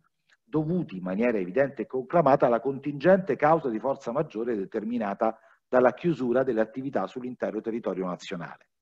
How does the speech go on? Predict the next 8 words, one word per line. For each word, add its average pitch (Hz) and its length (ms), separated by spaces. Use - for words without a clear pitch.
Questa 165 220
disposizione 165 540
propone 139 300
una 123 100
tutela 135 340
rafforzativa 120 920
che - 100
richiama 101 580